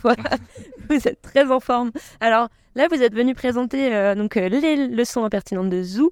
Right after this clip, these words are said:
Donc, il y a deux nouvelles, euh, leçons. Est-ce que vous pouvez un peu nous, nous en parler ?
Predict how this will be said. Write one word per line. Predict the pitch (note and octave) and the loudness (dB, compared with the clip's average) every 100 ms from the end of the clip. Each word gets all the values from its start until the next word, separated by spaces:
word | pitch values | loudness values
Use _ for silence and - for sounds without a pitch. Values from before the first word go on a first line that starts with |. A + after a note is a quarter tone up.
| - | 0
Donc, | G#3+ G3 | -6 -4
il | |
y | F#3+ | -6
a | |
deux | F3 B3 | -2 2
nouvelles, | B3+ A3 G#3 F#3+ | 2 2 2 2
euh, | F3 E3+ E3 D#3+ E3 | 0 -2 -2 -4 -4
leçons. | E3+ G#3 - D4 - | -4 -2 -4 -6 -10
Est-ce | G#3+ - | -14 -4
que | A#3+ C4 | 0 0
vous | F#3 | -2
pouvez | - F3+ A3 | -4 0 2
un | F#3 | 2
peu | A3 | -2
nous, | G3 F3+ E3+ | -2 -2 -4
nous | F3+ | -2
en | F#3+ | 0
parler ? | F#3 E3+ | 0 -2